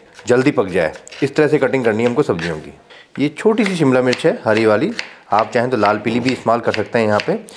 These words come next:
इसको भी हम dice में काट लेंगे। सब्जियाँ जितनी होती हैं ना, उतना मज़ा आता है इसको खाने में, थोड़ा softness लगती है। अगर आप पत्ता गोभी का इस्तेमाल नहीं करते हैं, एक बार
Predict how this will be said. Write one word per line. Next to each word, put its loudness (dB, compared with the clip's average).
इसको -2
भी 4
हम 2
dice 0
में 0
काट 0
लेंगे। -2
सब्जियाँ 0
जितनी 2
होती 2
हैं 2
ना, 4
उतना 0
मज़ा 4
आता 0
है 2
इसको -4
खाने -2
में, -2
थोड़ा -8
softness -2
लगती -2
है। -6
अगर 0
आप 0
पत्ता 0
गोभी 0
का 4
इस्तेमाल 0
नहीं 0
करते 0
हैं, 2
एक 0
बार 2